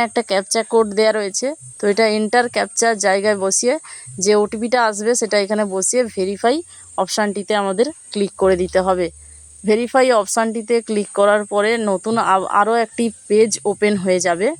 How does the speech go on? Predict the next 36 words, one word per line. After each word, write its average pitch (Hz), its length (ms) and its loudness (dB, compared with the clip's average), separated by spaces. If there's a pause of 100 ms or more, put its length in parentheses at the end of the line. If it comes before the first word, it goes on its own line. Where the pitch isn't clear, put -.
(680)
তো 214 140 4
এই 208 120 4 (120)
নতুন 247 220 2 (100)
পেজে 240 240 4
দেখুন 226 280 2 (120)
নিচের 220 300 2
দিকে 220 180 -2
আসব, 185 280 -2 (540)
নিচের 202 320 0
দিকে 226 160 -2 (100)
এলে 226 160 2 (260)
এখানে 202 220 0 (180)
নিউ 233 180 0 (180)
পাসওয়ার্ড 233 480 0 (340)
এবং 202 220 0 (140)
কনফার্ম 196 420 0 (100)
পাসওয়ার্ড, 175 400 -2 (360)
অর্থাৎ 247 340 0 (320)
আমরা 202 300 2
তো 233 200 -2
এক 220 60 -6 (160)
নত-, 208 280 0 (120)
আগের 233 240 2
যে 254 120 2 (120)
পাসওয়ার্ড 214 440 0
ছিল 233 180 -2
সেটা 220 220 -2
তো 233 120 0
ভুলে 240 320 0
গেছি 202 320 -2
বা 208 80 2
মনে 214 280 0
নেই, 214 200 0 (340)
তো - 60 -10
সেক্ষেত্রে 220 440 0 (160)
নতুন 247 200 -2